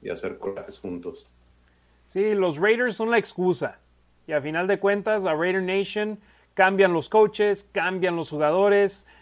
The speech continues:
Speaker 2: cambian los directivos, a veces hasta los dueños cambian, que en paz descanse Al Davis, ahora está Mark Davis ahí.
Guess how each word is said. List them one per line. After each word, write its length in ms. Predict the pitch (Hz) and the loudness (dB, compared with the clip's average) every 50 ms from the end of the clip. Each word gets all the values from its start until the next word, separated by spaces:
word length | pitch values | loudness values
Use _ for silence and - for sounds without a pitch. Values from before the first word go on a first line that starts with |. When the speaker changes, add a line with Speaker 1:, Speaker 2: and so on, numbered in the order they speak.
| - - - | -20 -16 -8
Speaker 2:
cambian 500 | - 196 180 180 190 196 180 185 180 170 | -4 -2 0 0 0 0 2 2 2 2
los 120 | 170 160 135 | 0 -2 -2
directivos, 880 | 151 147 147 139 - - 185 190 190 185 190 190 185 175 - - - | 0 0 0 0 -2 0 0 2 2 2 2 2 0 -2 -4 -8 -8
a 100 | - 127 | -6 -4
veces 340 | 123 139 160 151 175 170 147 | -4 -4 -4 -4 -6 -8 -8
hasta 260 | 147 139 - - 143 | -8 -8 -8 -8 -6
los 220 | 131 127 127 123 120 | -6 -6 -8 -6 -4
dueños 400 | 139 151 165 175 175 170 143 - | -2 -2 -2 -2 -2 -4 -4 -4
cambian, 460 | - 170 170 175 180 175 180 175 170 | -4 -2 -2 -2 -2 -4 -4 -4 -4
que 80 | - 160 | -4 -6
en 100 | 139 127 | -4 -2
paz 200 | - 151 147 143 | 0 -2 -2 -2
descanse 440 | 135 - - 160 156 156 - - | -4 -8 -6 -6 -6 -6 -4 -2
Al 180 | 147 143 143 135 | -2 -2 -2 -2
Davis, 360 | 139 156 170 170 170 160 143 | -4 -6 -6 -6 -6 -8 -8
ahora 160 | 139 131 135 | -8 -8 -8
está 200 | 127 - - 143 | -8 -8 -8 -8
Mark 280 | 139 135 139 135 123 123 | -6 -6 -6 -8 -8 -6
Davis 340 | 135 135 139 135 135 127 - | -6 -6 -4 -4 -6 -6 -6
ahí. 380 | 131 131 156 180 202 202 202 | -4 -2 0 0 -2 -2 -6